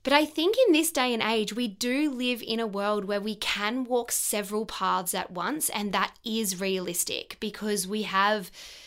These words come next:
the tools to help us do so, whether, like, it depends on what you're doing, but whether it's, you know, Canva or virtual personal assistants, or we have social media. There are so many different avenues that do allow us to have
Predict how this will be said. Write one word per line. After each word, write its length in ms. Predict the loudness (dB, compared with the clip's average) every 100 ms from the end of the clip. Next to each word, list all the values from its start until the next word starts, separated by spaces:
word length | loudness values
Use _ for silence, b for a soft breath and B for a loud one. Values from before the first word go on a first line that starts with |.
| B B -2
the 140 | -2
tools 720 | 0 0 0 2 2 2 0
to 160 | -2 -4
help 300 | 0 0 0
us 180 | 0 0
do 240 | -2 -2
so, 400 | -2 -2 -2 -4
whether, 500 | -2 -2 0 0 -2
like, 180 | -6 -8
it 80 | -8
depends 360 | -10 -8 -6 -6
on 120 | -6
what 140 | -6
you're 100 | -6
doing, 340 | -6 -4 -4 -6
but 140 | -8
whether 360 | -8 -6 -4 -6
it's, 420 | -6 -8 -8 -6
you 120 | -6
know, 280 | -6 -6 -8 B B B B -6
Canva 720 | 0 2 2 2 0 -2 -4
or 640 | -4 0 2 2 0 0 -2 -8 -20 -18 -8
virtual 560 | 0 0 2 0 -2
personal 460 | -2 -2 0 -2 -2
assistants, 1000 | 0 0 0 0 -2 -4 -6 0 0 0 -2
or 200 | -2 0
we 100 | 0
have 180 | 0 0
social 400 | -2 -2 -2 -2
media. 560 | -2 0 0 2 0 0
There 160 | 0
are 60 | 2
so 320 | 0 2 0
many 200 | 0 -2
different 320 | -4 -6 -4
avenues 560 | -2 -2 -2 -2 -2 -2
that 260 | -6 -4 -2
do 200 | 0 0
allow 380 | 0 -2 0 0
us 200 | -2 -2
to 80 | -4
have 400 | -2 0 -2